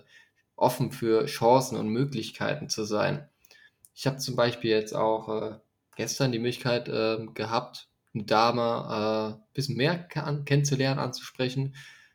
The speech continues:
Die ist, äh, in meinem Gebäude, sag ich mal, wo ich jetzt wohne, äh, mit reingestiegen und sah so ein bisschen, äh, hat so eine Tüte in der Hand gehabt, so als Beispiel, ne? Ist eine Kleinigkeit in dem Fall, ne?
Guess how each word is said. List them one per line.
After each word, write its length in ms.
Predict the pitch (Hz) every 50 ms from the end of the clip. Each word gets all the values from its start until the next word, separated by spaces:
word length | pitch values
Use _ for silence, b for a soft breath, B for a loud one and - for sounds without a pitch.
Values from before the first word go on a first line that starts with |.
| B _ -
Die 80 | 117
ist, 180 | 110 107 - -
äh, 260 | 117 110 107 107 110 110
in 60 | 107
meinem 400 | 107 107 107 107 107 107 107 -
Gebäude, 460 | - - - - 113 127 139 143 143
sag 140 | 143 127 123
ich 80 | 127 139
mal, 160 | 123 117 113
wo 100 | 117 113
ich 100 | 113 -
jetzt 240 | 120 113 - - -
wohne, 260 | 113 113 117 113 113 113
äh, 220 | 101 107 107 110
mit 300 | 107 110 110 - - - _ _ _
reingestiegen 1120 | 113 113 127 143 147 143 131 139 139 - - _ _ _ - - - - 127 127 135 139 131
und 120 | 120 113 107
sah 220 | 104 113 117 117
so 100 | 110 113
ein 80 | 107 110
bisschen, 440 | 113 113 - - - 117 110 110 110
äh, 20 |
hat 680 | 107 107 107 110 110 - _ _ _ _ _ _ - -
so 60 | 110
eine 140 | 104 104 -
Tüte 240 | - - 151 143 143
in 80 | 123
der 100 | 117 113
Hand 200 | 110 113 120 -
gehabt, 300 | - 117 110 117 113 -
so 100 | - 113
als 120 | 110 - -
Beispiel, 360 | 110 110 113 110 - - 113
ne? 120 | 117 135 139 B B _
Ist 140 | 160 143 185
eine 80 | -
Kleinigkeit 680 | - - 131 139 143 123 - - - - - - - -
in 80 | - -
dem 160 | - - -
Fall, 180 | - - - -
ne? 160 | - 143